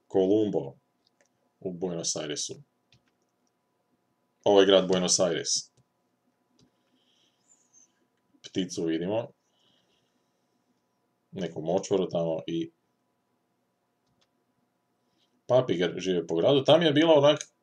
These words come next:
zima. Tamo je obrnuti raspored godišnje dobar nego kod nas, znači u osmom mjesecu je zima. Međutim, kak nije predaleko od ekvatora, bilo onak nešto samo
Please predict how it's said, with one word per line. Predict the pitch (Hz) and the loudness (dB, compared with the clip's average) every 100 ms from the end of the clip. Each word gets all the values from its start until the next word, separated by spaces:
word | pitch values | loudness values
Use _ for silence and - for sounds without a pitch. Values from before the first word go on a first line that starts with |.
| _ _ _ _ _ 104 | _ _ _ _ _ -6
zima. | 98 117 117 107 76 76 _ _ _ _ _ _ _ _ - | -2 0 2 0 0 -4 _ _ _ _ _ _ _ _ -2
Tamo | 104 117 | 2 6
je | |
obrnuti | 139 131 104 95 92 | 6 6 2 2 4
raspored | 101 98 95 | 4 2 0
godišnje | 92 92 - 90 | 2 2 0 0
dobar | 104 92 | 2 0
nego | 82 | -2
kod | 82 | -4
nas, | 110 151 - - | -4 -4 -4 -4
znači | 95 101 | -4 0
u | 107 | 0
osmom | 107 101 | 0 -2
mjesecu | 104 - 90 | -2 -2 -6
je | |
zima. | 165 113 143 139 - _ _ _ _ - _ - | -2 0 0 -2 -6 _ _ _ _ -20 _ -8
Međutim, | 101 139 135 | -4 -4 0
kak | 131 | -2
nije | 131 135 - | 2 0 2
predaleko | 113 117 120 113 | 2 4 4 4
od | 104 | 4
ekvatora, | 98 95 113 135 127 120 | 2 4 2 2 2 4
bilo | 107 113 | 4 2
onak | 110 110 | 2 0
nešto | 104 104 98 | 0 -2 -2
samo | - 104 101 | 0 2 2